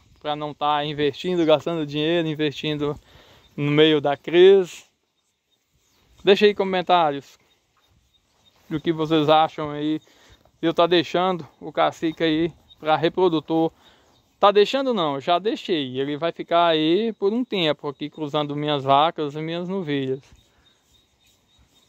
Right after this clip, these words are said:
Deixa aí comentários o que vocês acham. Ele é um pouco mais comprido do que o, o gaúcho. A genética do Cacique aqui,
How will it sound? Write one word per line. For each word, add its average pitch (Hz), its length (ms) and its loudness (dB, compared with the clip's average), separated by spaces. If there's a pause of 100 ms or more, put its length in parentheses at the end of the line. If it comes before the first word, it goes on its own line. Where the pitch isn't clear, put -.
(1500)
Deixa 160 200 2
aí 180 100 4
comentários 165 440 0
o - 20 -20
que 160 80 -10
vocês 151 360 -6
acham. 143 300 -2 (560)
Ele 214 260 4
é 247 80 2
um 254 140 -2
pouco 202 440 2 (200)
mais 160 600 -2
comprido 180 840 -2 (880)
do 165 160 0
que 185 140 4
o, 185 260 4 (100)
o 175 120 -8
gaúcho. 175 520 0 (1900)
A 147 100 4
genética 160 560 0
do 165 140 -6
Cacique 165 560 -4
aqui, 165 420 -8